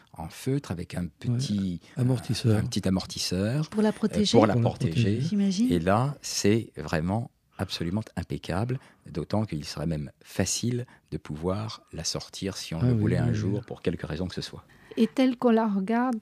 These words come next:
Speaker 4: telle qu'on la voit, elle a l'air d'avoir toujours été là maintenant.
Speaker 2: Dans mon travail, c'est d'arriver justement à comprendre ce que la personne, dans le cas Jean-Michel, veut transmettre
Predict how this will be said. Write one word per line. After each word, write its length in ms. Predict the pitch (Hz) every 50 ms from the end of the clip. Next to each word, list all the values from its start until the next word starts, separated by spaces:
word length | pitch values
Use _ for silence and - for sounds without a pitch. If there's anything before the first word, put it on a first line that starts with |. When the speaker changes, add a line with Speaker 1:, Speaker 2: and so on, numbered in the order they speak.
| -
Speaker 4:
telle 180 | - 226 214 220
qu'on 140 | - 214 208
la 160 | 208 208 190
voit, 320 | 190 202 220 233 247 254
elle 100 | 233 220
a 60 | 208 202
l'air 180 | 220 240 240 208
d'avoir 280 | 196 180 196 196 175
toujours 280 | - - - 240 202 190
été 220 | 202 190 - 202 185
là 160 | 185 180 180
maintenant. 400 | 185 202 180 175 175 175 175 185 233 -
Speaker 2:
Dans 160 | - 120 127
mon 120 | 131 131 131
travail, 460 | - - 131 120 113 123 139 151 151
c'est 180 | 135 - - 117
d'arriver 440 | 110 117 113 107 117 113 107 120 110
justement 500 | 98 104 98 - 127 113 110 110 113 - 147
à 100 | 123 110
comprendre 760 | - - 139 139 131 - - 127 120 113 110 107 104 98 95 - _ _ - - - - - - - - - _ _ _ _ _ _ _ _ _ -
ce 160 | - - - - _ _ _ _ _
que 140 | - - 123
la 140 | 110 113 107
personne, 680 | - - 135 123 - - - - 120 113 113 110 104 98 90 -
dans 240 | 208 151 110 107 107 107
le 40 |
cas 200 | 101 - 113 107
Jean-Michel, 720 | 101 98 110 110 110 107 101 - - 120 113 113 107 104 95 - - - - - - - - _ _ _ _ -
veut 260 | 113 90 107 120 120
transmettre 800 | - - 120 110 - - - 120 113 107 107 - - - -